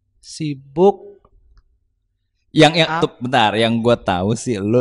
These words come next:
Speaker 2: sering banget bikin konten di Instagram yang, "Halo,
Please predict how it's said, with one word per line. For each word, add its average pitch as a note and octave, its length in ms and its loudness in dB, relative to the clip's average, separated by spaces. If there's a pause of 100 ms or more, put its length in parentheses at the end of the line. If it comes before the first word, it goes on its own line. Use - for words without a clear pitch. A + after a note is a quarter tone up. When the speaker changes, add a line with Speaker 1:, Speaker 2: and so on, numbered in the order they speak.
(240)
Speaker 2:
sering G#2 320 -6
banget G2 280 -6
bikin G2 320 -8
konten F#2 360 -8
di F2 80 -10
Instagram F#2+ 640 -10
yang, F#2+ 160 -10 (260)
"Halo, A#3+ 440 0